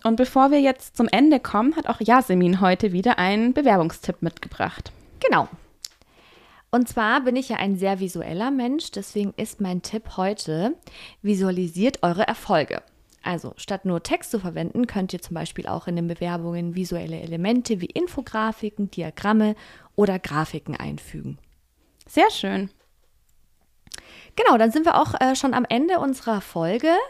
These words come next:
Speaker 2: Äh, danke, dass ihr alle dabei wart. Und wenn ihr euch jetzt vorstellen könnt, Teil von Attempto zu werden, dann besucht uns gerne auf unserer Webseite w w w attempto punkt e u slash karriere.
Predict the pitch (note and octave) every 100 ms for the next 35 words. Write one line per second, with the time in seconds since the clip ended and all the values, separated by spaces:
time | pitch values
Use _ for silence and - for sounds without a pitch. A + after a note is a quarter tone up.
0 | B4 A#3 A#3 A3+ G3+ C4 C#4 A#3+ A#3 G3+
1 | G3 F3+ - D#3+ A3+ D4+ E4 F#4+ - -
2 | - - - - A3 A3 A3 A3 G#3 -
3 | - A3 D#4 C#4+ C4 C4+ B3 A#3+ - B3
4 | G#4 C#4 G#3+ G#3+ D4+ G#4+ A#3+ - E3+ E3
5 | E3+ A3+ D4 A#3 G#3+ G#3+ D4+ C4+ A3+ G#3+
6 | G#3 G#3 - F#3+ - D#3 D#3+ - - D4
7 | D4+ D#4+ B3+ A3 G3+ E3+ G3 C4+ F#3 -
8 | F#3+ G#3 G3+ - E3+ E3+ E3+ G#3+ D4 -
9 | E3 F3+ - C#4 F#3 F3+ A3